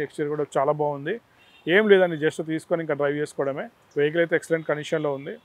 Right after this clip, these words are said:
So black top కూడా వేయించుకున్నాడు. ఆ number అయితే అక్కడ ఉన్నట్టుంది, Number plate అక్కడ, number plate అక్కడ మనం చేయించుకోవాలి అది. So దీని గురించి కూడా further details కావాలనుకుంటే ఇక్కడ స్క్రోల్ అయితే number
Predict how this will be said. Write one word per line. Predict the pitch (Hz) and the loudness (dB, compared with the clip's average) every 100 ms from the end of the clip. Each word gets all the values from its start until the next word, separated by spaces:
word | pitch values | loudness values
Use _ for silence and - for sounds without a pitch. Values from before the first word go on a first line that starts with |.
| _ | _
So | - 139 | -12 -4
black | 143 147 - | 0 -2 0
top | 156 143 | -2 0
కూడా | 156 151 | 0 -2
వేయించుకున్నాడు. | 139 - 151 127 143 220 _ _ _ _ _ - | -2 -12 -10 -10 -10 -14 _ _ _ _ _ -18
ఆ | 131 | -14
number | 147 151 160 | -6 -2 0
అయితే | 151 | 0
అక్కడ | - 175 | -4 -8
ఉన్నట్టుంది, | 147 139 143 131 175 156 | -8 -8 -8 -8 -12 -12
Number | 135 135 135 | -6 -6 -4
plate | 135 135 127 | -8 -6 -8
అక్కడ, | 131 127 | -10 -14
number | 127 131 - | -10 -10 -10
plate | 131 131 | -12 -10
అక్కడ | 123 | -12
మనం | 123 123 | -14 -12
చేయించుకోవాలి | 139 131 131 - 127 | -12 -10 -10 -6 -6
అది. | 127 208 _ _ - | -8 -14 _ _ -2
So | 175 | 2
దీని | 190 190 | 4 4
గురించి | 214 220 | 4 2
కూడా | 214 | 4
further | 202 202 196 | 4 4 2
details | 202 190 | 0 0
కావాలనుకుంటే | 196 190 190 190 208 196 196 _ _ - - | -2 -2 -6 -2 0 -2 -6 _ _ -20 -8
ఇక్కడ | - 160 | -4 -2
స్క్రోల్ | - 180 | 0 0
అయితే | 180 175 | 2 0
number | 165 165 | 0 -2